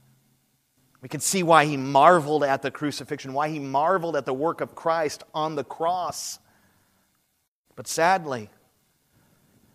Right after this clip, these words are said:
the cross has been transformed into a fashion symbol by many today.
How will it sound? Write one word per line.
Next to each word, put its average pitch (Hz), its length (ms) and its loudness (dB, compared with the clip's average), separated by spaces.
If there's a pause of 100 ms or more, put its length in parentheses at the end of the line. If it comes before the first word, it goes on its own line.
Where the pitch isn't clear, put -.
(200)
the 135 100 -12
cross 165 400 2
has 135 120 -10
been 123 220 -6
transformed 156 1040 -4
into 131 240 -4
a 113 60 -4
fashion 143 680 -8
symbol 110 680 -12 (720)
by 117 140 -18
many 107 260 -16
today. 110 400 -16